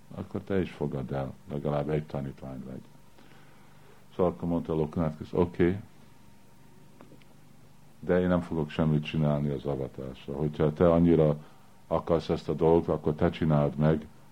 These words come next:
az avatást. Szóval Jiva Goswami, "Jó, holnap én hozok mindent,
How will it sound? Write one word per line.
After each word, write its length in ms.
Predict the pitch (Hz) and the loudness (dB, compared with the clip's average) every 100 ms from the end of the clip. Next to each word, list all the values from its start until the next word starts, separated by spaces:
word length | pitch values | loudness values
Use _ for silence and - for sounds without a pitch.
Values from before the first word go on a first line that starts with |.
| - | -14
az 180 | 71 - | -12 -8
avatást. 440 | 65 64 67 - | -8 -8 -12 -10
Szóval 180 | - 80 | -4 0
Jiva 160 | 85 82 | 2 2
Goswami, 360 | 82 - 80 | 0 0 0
"Jó, 260 | 87 98 120 - - - - | 2 2 0 -8 -20 -20 -8
holnap 340 | - 92 85 87 | 2 4 4 6
én 180 | 90 82 | 6 6
hozok 320 | 78 80 - | 4 2 0
mindent, 580 | 82 82 92 120 127 | 0 4 4 4 0